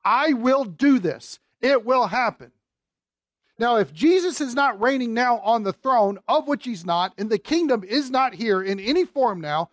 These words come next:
it is not. It is a literal future kingdom in relation to the city of Jerusalem that is waiting to come, and he will sit on the throne of his father David. That's a real chair, guys. And he will sit down there. You know what that tells me?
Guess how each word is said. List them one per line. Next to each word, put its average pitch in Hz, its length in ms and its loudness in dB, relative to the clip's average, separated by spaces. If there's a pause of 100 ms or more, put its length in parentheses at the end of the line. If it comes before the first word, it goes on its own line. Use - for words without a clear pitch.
(140)
it - 260 -6
is 262 260 -2
not. 240 520 -4 (960)
It 262 140 0
is 247 140 0
a 240 60 4
literal 302 420 2
future 277 380 0
kingdom 247 340 0
in 220 100 -4
relation 214 440 2
to 240 100 -6
the 226 100 -8
city 233 260 -6
of 214 120 0
Jerusalem 202 500 -2
that 170 100 -8
is 147 120 -8
waiting 208 300 0
to 226 60 -10
come, 190 300 0 (180)
and 196 140 0
he 226 120 2
will 240 140 2
sit 247 200 0
on 240 160 2
the 233 120 2
throne 254 560 0
of 214 220 -2
his 220 200 -4
father 233 380 0
David. 208 400 -2 (140)
That's 302 240 -2
a 269 60 2
real 277 280 0
chair, 247 440 0
guys. 165 540 -2 (920)
And 220 140 0
he 247 100 4
will 277 180 2
sit 294 320 -6
down 220 300 0
there. 127 300 -12 (300)
You 196 100 -2
know 254 100 4
what 262 140 2
that 262 200 0
tells 269 320 0
me? 330 260 0